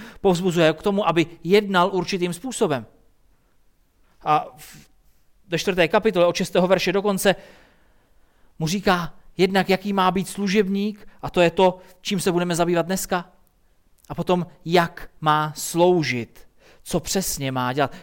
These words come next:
jaká má být náplň jeho služby, a tím se budeme zabývat příště." Tak pojďme tedy k prvnímu bodu.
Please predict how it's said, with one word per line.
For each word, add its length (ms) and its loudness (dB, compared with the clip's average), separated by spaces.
jaká 220 -2
má 140 2
být 200 -6
náplň 500 0
jeho 200 -2
služby, 340 -4
a 80 -12
tím 160 -6
se 120 -6
budeme 240 -4
zabývat 360 -6
příště." 480 -12
Tak 160 -6
pojďme 280 0
tedy 160 2
k 60 -10
prvnímu 340 0
bodu. 420 0